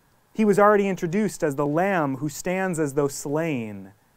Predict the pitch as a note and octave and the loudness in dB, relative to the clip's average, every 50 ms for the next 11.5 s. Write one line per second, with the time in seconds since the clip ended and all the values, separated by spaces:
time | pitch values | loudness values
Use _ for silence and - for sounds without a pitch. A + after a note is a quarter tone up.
0 | _ _ _ _ _ _ _ _ _ _ _ _ _ _ _ _ - A3 A#3 A3+ | _ _ _ _ _ _ _ _ _ _ _ _ _ _ _ _ 0 2 4 4
1 | G3+ D#3+ F#3 F#3 G3 G3+ F#3+ E3+ F3+ D#3+ - - G#3 A3+ B3 - - D#3+ C3+ B2 | 4 4 4 4 4 2 0 0 -2 -4 -2 -2 0 0 0 0 -2 -2 -2 -2
2 | A#2+ A2 B2 D3 C#3+ C#3+ B2+ B2+ F3 E3+ G3 G3+ G3 F3 D#3+ D3 C#3 C3 C3+ - | -4 -2 0 0 0 0 0 0 0 2 2 2 2 2 0 0 0 -2 -2 -4
3 | D3 D3 C#3 C#3 D3 D#3+ E3+ F#3 F#3+ E3+ D3+ D#3+ D3+ D3 C#3 D#3+ D#3 D3 D3+ C#3+ | -4 -4 -2 0 4 4 6 6 4 4 2 -2 -2 -2 0 0 -2 -2 -2 -2
4 | G#3 A#3 G3 G#3 G#3 G#3 G#3+ G#3 F#3 D3+ A3+ B3+ B3+ A3+ G3+ F3 D#3 E3 D#3 - | -2 0 2 2 2 4 2 0 -2 -2 0 0 0 0 -2 -2 -4 -6 -8 -4
5 | - F#3 F#3 F#3 E3 D#3+ D#3 - - - F#3 G3 G3 F#3 E3 D#3 D3+ A3 B3+ A#3+ | -2 0 2 2 2 0 -2 -4 -6 -6 -2 -2 0 -2 -2 -2 -2 -2 -2 -2
6 | G3 G3+ F#3+ F3+ F3+ F3+ F3+ F3+ - - - - - D#3 - A3+ C4+ A#3+ F#3 F3+ | 0 0 0 0 0 0 -2 -2 -6 -10 -16 -20 -10 -4 0 2 2 4 4 2
7 | D#3+ D3+ D3 C#3 - - - E3 D#3 - G#3 A3+ B3 B3 A3 G3 F3+ E3+ E3 D#3+ | 2 2 0 -2 -4 -6 -8 -8 -2 2 4 4 6 6 6 6 6 4 2 4
8 | F3+ F#3 F3+ F3 F3+ E3+ - G3+ G#3+ F3+ F3+ F3+ E3+ F3 - G#3+ G#3+ G3+ - F#3 | 2 2 2 2 0 0 0 0 2 4 4 2 2 2 0 -2 -2 0 2 4
9 | E3+ D#3 C#3+ - - - - E3+ F#3 G3+ - - - - D3 C#3+ C#3 C#3 D#3 F3 | 4 4 4 2 -4 -6 -2 0 0 0 0 0 0 0 2 2 0 2 2 2
10 | F#3+ G3+ G3+ E3+ D#3+ D#3+ D3+ C#3+ C3 B2 - D3 C3+ C3+ - - - G3 G3+ G3 | 2 0 0 2 2 4 4 4 2 -2 -4 -6 -6 -6 -8 -6 -2 2 2 4
11 | F3+ C#3 C3 B2 A#2 A2+ A2 G#2 A2 | 4 4 4 2 0 -2 -6 -8 -10